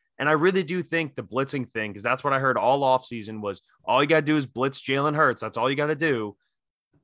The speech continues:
I don't think that's gonna work anymore, man. He had,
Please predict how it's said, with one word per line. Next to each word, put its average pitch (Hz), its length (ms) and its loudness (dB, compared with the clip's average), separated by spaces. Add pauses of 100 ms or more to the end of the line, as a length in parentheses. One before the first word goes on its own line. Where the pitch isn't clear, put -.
(160)
I 120 80 2
don't 156 140 2
think 160 140 -4
that's 151 200 0
gonna 131 140 -4
work 127 280 0
anymore, 95 320 -10
man. 95 300 -8 (400)
He 147 200 -2
had, 139 340 0